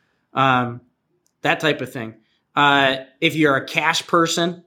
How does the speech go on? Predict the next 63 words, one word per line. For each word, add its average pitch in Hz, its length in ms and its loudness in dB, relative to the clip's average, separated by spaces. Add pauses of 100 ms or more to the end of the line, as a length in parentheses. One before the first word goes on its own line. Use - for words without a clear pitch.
(120)
"I 143 100 0
don't 147 360 2
believe 147 280 2
in 151 80 2
the 143 80 0
market. 147 340 2
I 131 60 0
don't 135 140 -4
put 143 100 -6
my 131 120 -2
money 139 260 2
in 143 80 2
there. 143 100 0
I 131 60 2
leave 135 180 2
it 135 80 0
in 135 100 0
cash." 139 460 -2
Okay, 139 320 -2
so 139 140 -4
now 143 100 0
you're 139 160 -2
growing 147 260 2
at 131 100 -2
zero 151 340 2
and 131 100 -2
Social 139 100 -4
Security 135 320 -4
is 127 120 -8
growing 127 200 -4
at 120 100 -4
inflation. 123 480 -6
Which 127 140 -8
one 139 140 -4
should 131 220 -8
you 131 80 -8
use 127 200 -6
first 151 320 -2
type 120 200 -8
of - 80 -14
thing? 120 180 -10 (580)
Um, 143 460 2 (560)
and 170 100 2
then 196 160 4
what 226 140 4
are 254 40 2
you 240 180 2
doing 220 260 2
with 170 120 2
the 131 60 -2
benefits? 131 380 -4
Do 170 80 -4
you 185 80 0
even 160 220 2
need 160 180 0
it, - 180 -12 (560)
right? 143 420 0
So 156 340 0 (260)
are 160 100 4
you 233 520 2
taking 202 320 0
the 180 100 0
benefits, 131 480 -4